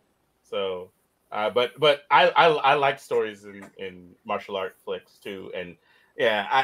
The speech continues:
it just, it didn't do it for me. Uh, but you know, it, it, it had its moments. It was entertaining-ish, you know, and yeah, like, I'm, I'm happy I got to watch on H B O Max versus going to a theater.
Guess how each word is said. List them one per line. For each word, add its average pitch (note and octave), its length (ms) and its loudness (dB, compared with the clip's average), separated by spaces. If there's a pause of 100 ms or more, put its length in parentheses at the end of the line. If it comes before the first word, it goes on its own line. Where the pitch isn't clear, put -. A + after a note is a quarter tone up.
it C#3+ 240 -2
just, - 280 -4
it D3+ 160 -2
didn't D3+ 260 -4
do B2+ 160 -2
it A#2+ 100 -10
for B2+ 140 -14
me. B2+ 340 -12 (380)
Uh, G2+ 540 2 (680)
but B2+ 280 2 (140)
you A3 120 -6
know, D#3 260 -2
it, A#3 140 6 (120)
it, A3+ 220 6
it G#3 140 6
had G#3+ 200 6
its F#3+ 140 -4
moments. D#3+ 500 -2
It F3 60 -10
was E3+ 220 -8
entertaining-ish, D#3+ 1080 -2
you D#3 140 -10
know, D#3 360 -6
and C#3 360 -14
yeah, D3 140 -4
like, D3+ 200 -4 (380)
I'm, G3 240 6
I'm F#3 160 6
happy F3 340 4
I D#3 80 4
got D3+ 160 0
to D3 60 -10
watch C3+ 240 -4
on B2+ 80 -10
H A#2 220 -12
B B2+ 80 -4
O A#2 80 2
Max A2+ 340 -4
versus G#2+ 640 -10 (380)
going A2 300 -2
to G#2 140 -8
a G2 60 -8
theater. G2+ 560 -6